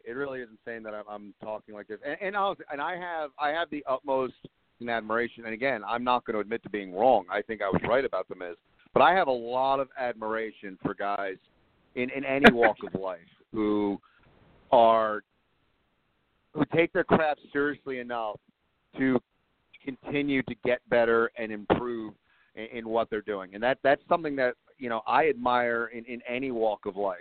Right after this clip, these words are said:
you know, that you still, um, and, and Miz has been in the business for a long time. Um, and something finally clicked with him, but that's,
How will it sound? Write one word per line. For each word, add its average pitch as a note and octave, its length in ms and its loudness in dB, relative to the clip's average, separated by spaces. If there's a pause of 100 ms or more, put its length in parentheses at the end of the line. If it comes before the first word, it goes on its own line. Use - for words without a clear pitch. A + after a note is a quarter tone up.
(140)
you G#2 140 -4
know, G2+ 240 6
that G2 200 2
you G#2+ 220 4 (140)
still, C3 460 8 (420)
um, A2 640 -2
and, A#2 180 -4
and A#2 260 -2 (120)
Miz A#2+ 320 4
has D#3+ 180 -8
been E3+ 180 2
in F3 80 -2
the D#3 80 2
business D3+ 400 2
for B2+ 100 0
a A2+ 80 2
long B2+ 500 0
time. C3 360 -2 (640)
Um, G2+ 280 -6
and G2+ 200 -12
something C3 380 -2
finally C#3 320 0
clicked C3+ 340 -2
with B2 120 -2
him, G#2 200 -6
but G2 120 -6
that's, A2 200 -4